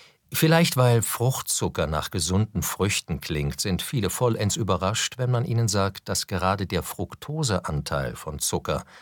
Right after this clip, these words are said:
unseren Körper auf einmalige Weise schädigen kann.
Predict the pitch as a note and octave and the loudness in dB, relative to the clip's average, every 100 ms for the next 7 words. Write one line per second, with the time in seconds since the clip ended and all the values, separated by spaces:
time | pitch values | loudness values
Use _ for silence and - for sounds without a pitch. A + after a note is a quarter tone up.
0 | - _ - A2+ F#2+ G2+ - B2+ A#2+ G#2 | -20 _ 0 2 4 4 4 4 4 2
1 | G#2 - B2 C#3+ A#2+ A2+ A2+ A2 G2 G2 | 2 2 4 6 6 6 2 0 0 0
2 | F#2+ F2 - D2 - - C#2 - B1 | 0 -2 -2 -2 -4 -8 -8 -6 -6